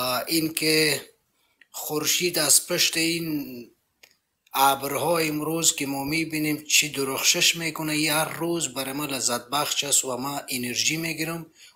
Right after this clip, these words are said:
آرزو می‌کنم همتباران عزیز از هویتتان و از اسم خراسان یک اتم بزرگ در فرق فاشیسم قبیله بکوبید.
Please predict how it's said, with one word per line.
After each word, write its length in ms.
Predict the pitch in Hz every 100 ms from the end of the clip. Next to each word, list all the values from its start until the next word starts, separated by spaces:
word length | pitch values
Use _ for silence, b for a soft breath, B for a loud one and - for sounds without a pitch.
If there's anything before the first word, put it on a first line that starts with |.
| -
آرزو 540 | 135 139 143 175 190
می‌کنم 440 | 180 170 160 156
همتباران 680 | 151 135 135 131 135 147 143
عزیز 600 | 135 131 139 175 175 - B B
از 260 | 123 127 -
هویتتان 840 | 123 135 156 180 175 175 175 160
و 40 |
از 240 | 131 123 151
اسم 300 | 165 - 151
خراسان 540 | - 131 131 143 165
یک 200 | 143 135
اتم 380 | 120 113 160 147
بزرگ 440 | 120 123 160 151
در 120 | 139 - - _ _ -
فرق 580 | - 165 170 - 160 147 - - -
فاشیسم 580 | 127 120 - 156 139
قبیله 420 | 135 131 123 131 139
بکوبید. 540 | 139 - 101 107 -